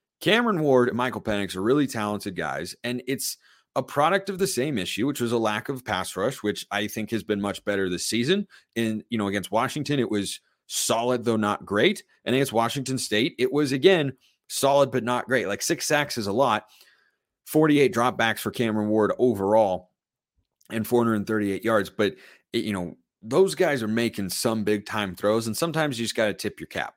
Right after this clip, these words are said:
The other thing to consider, too, and why I'm not that worried about the defense here,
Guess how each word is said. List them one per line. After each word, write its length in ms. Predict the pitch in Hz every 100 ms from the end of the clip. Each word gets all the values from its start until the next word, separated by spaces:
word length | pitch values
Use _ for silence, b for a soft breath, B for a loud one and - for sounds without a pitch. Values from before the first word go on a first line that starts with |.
| b b
The 80 | 156
other 140 | 214 208
thing 160 | 208
to 60 | 170
consider, 400 | 170 143 156 143
too, 300 | - 131 151
and 100 | 123
why 120 | 127
I'm 120 | 127
not 200 | 127 127
that 200 | 107 120
worried 220 | 120 123 123
about 180 | 127
the 60 | 92
defense 400 | 98 104 135 139
here, 260 | 156 156